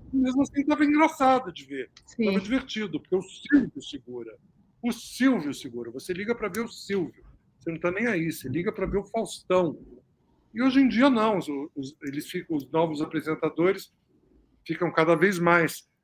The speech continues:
Speaker 1: dependentes de formatos, de quadros, de novidades, tarará. E também tem uma coisa curiosa, duas coisas que eu reparei. A gente chama o Huck, o Mion de novos, né?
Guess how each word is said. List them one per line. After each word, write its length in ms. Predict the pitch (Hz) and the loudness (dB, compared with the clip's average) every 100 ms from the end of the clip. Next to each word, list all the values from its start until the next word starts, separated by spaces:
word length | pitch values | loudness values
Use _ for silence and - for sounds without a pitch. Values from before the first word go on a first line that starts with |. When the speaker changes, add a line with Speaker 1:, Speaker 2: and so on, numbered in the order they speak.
| _ _ | _ _
Speaker 1:
dependentes 720 | 170 170 165 143 151 202 - 127 | 0 4 4 4 2 2 -2 -6
de 140 | 131 | -6
formatos, 960 | - 147 113 120 147 175 156 - 131 | -4 -4 -4 -2 2 2 0 -4 -10
de 100 | 113 | -10
quadros, 960 | - - 135 160 175 143 120 123 113 - _ _ _ | -12 -2 2 4 4 2 -4 -6 -6 -10 _ _ _
de 100 | - | -8
novidades, 840 | 135 127 131 127 143 175 160 - - | -6 -6 -6 0 2 4 2 -2 -6
tarará. 560 | 143 131 127 151 196 - _ _ _ _ _ | -4 -2 0 0 -2 -8 _ _ _ _ _
E 60 | - | 2
também 240 | 262 269 | 6 6
tem 120 | 269 | 8
uma 160 | 269 262 | 6 6
coisa 240 | 262 247 | 4 4
curiosa, 600 | 262 269 247 196 185 147 | 4 6 10 10 10 4
duas 260 | - 254 262 | 2 2 2
coisas 300 | 247 233 208 | 0 -2 -2
que 100 | - | 0
eu 40 | |
reparei. 480 | 190 190 190 131 110 - _ _ _ _ _ _ _ _ _ _ _ _ _ _ _ - | 0 2 2 2 -2 -8 _ _ _ _ _ _ _ _ _ _ _ _ _ _ _ -2
A 40 | |
gente 240 | 147 208 - | 2 4 2
chama 360 | - 202 196 | 6 6 6
o 600 | 190 175 170 123 170 208 | 6 4 4 6 6 6
Huck, 200 | 185 - | 4 2
o 40 | 139 | -2
Mion 440 | 139 147 180 202 | 2 4 4 2
de 120 | 190 | -2
novos, 720 | 214 175 165 156 - - 117 - | -2 2 4 2 -2 -10 -18 -8
né? 220 | 156 190 | -6 -6